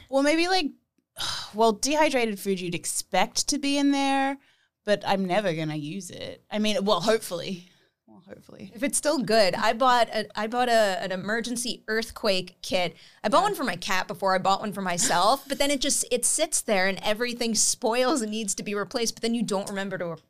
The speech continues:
Speaker 2: replace anything.
Speaker 1: Yeah, I got one the other day, actually. It's funny you mentioned. My mom's been bugging me for years to get one, so.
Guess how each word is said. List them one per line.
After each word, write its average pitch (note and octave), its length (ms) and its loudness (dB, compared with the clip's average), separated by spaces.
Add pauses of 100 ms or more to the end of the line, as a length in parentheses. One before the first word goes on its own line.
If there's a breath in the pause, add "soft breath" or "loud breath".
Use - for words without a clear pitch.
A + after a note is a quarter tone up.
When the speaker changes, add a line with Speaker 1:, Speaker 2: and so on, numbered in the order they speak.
(100)
Speaker 2:
replace F3+ 380 -4
anything. - 480 -6
Speaker 1:
Yeah, G#3+ 220 4
I G#3 100 6
got A3+ 260 -2
one G3 240 -2
the F#3 100 -6
other F3 200 -2
day, G3 220 -2
actually. D#3 360 -6
It's - 160 -14
funny F3 200 -8
you E3+ 100 -4
mentioned. E3+ 560 -10
My G3+ 120 -4
mom's G#3 280 2
been F#3 180 -6
bugging E3+ 300 -2
me D#3+ 120 -4
for E3 140 -14
years D#3 440 -8
to - 80 -14
get - 200 -12
one, - 240 -16
so. - 160 -16